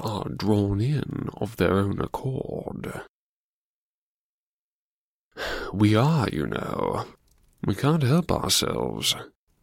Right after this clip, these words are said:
The drive to weave oneself into a grand design is hard-coded into the human brain.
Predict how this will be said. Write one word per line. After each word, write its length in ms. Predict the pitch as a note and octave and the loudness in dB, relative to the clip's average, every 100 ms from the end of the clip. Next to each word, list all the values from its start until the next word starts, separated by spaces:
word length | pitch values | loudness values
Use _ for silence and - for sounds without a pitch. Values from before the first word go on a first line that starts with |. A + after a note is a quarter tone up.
| _ _ _ _ - - _ _ _ - | _ _ _ _ -20 -20 _ _ _ 0
The 120 | G2 | 0
drive 640 | - F#2+ B2 D#3+ D#3+ D3 | 4 4 6 4 4 2
to 140 | - G#2 | -2 -2
weave 520 | F#2+ F#2+ A#2+ E3 - | 0 2 6 4 6
oneself 800 | B2 C3+ C3 - A2 G#2 A2+ - | 4 4 4 4 4 0 -2 -2
into 200 | F2+ - | -2 0
a 100 | - | -4
grand 580 | - - G#2+ G#2+ G#2+ A2+ | -4 -2 0 0 -2 0
design 800 | G#2+ A2+ G#2+ G2+ - - - A#2 | 2 4 2 0 -4 -4 -2 0
is 280 | A2 - A#2 | 0 0 0
hard-coded 760 | C#3 C3+ - C3 D#3 F#2 - | 2 0 0 2 4 2 2
into 180 | A2 A2+ | -2 0
the 80 | A2+ | 0
human 400 | - B2+ C#3 A2+ | 2 4 4 6
brain. 760 | A2+ C#3+ - - - F2 - | 6 4 0 -2 -4 -6 -8